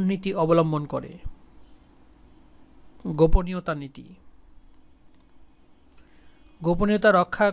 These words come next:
করা ব্যাংকের কিরূপ নীতি? গোপনীয়তা রক্ষা করা ব্যাংকের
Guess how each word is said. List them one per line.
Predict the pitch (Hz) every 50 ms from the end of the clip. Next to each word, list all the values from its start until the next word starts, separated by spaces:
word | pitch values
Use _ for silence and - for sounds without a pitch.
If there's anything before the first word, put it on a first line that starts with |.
| 196
করা | - 196 185 160 156 151 151
ব্যাংকের | 160 165 180 180 175 - 180 165 160 -
কিরূপ | - 202 202 202 196 190 -
নীতি? | 156 147 139 - - - - 175 - _ - - - - - - - - - - - - _ - - - - _ _ - - - - - -
গোপনীয়তা | - 160 147 - 165 170 170 160 170 160
রক্ষা | 151 147 - - - 185
করা | 185 190 190
ব্যাংকের | 175 165 160 165 175 - - 175 151 170